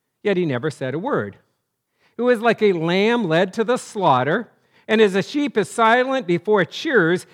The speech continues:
he did not open his mouth. You see, silence allowed Jesus to have a perspective and to do something that wouldn't have happened otherwise. And that got me thinking about this whole thing of Jesus being silent,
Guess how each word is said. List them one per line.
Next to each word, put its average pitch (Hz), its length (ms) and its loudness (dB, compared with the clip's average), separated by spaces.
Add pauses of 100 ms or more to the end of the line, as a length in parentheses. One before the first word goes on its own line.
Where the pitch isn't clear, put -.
he 214 160 -4
did 180 200 2
not 185 220 0
open 156 300 -4
his 143 180 -8
mouth. 135 320 -2 (960)
You 240 100 -2
see, 269 240 -4
silence 285 960 -2
allowed 220 600 2
Jesus 165 800 -4 (300)
to 214 120 0
have 233 240 2
a 247 60 4
perspective 233 880 -4
and 170 140 -2
to 165 100 -8
do 190 340 -4
something 151 720 -6 (460)
that 185 180 -4
wouldn't 202 360 0
have 196 100 -4
happened 160 520 -6
otherwise. 110 720 -8
And 147 120 -4
that 233 160 -2
got 240 200 0
me 196 140 -6
thinking 196 400 -6
about 147 240 -10
this 160 160 -12
whole 180 200 -10
thing 180 360 -4
of 120 140 -8
Jesus 135 320 -10
being 123 240 -8
silent, 214 500 -6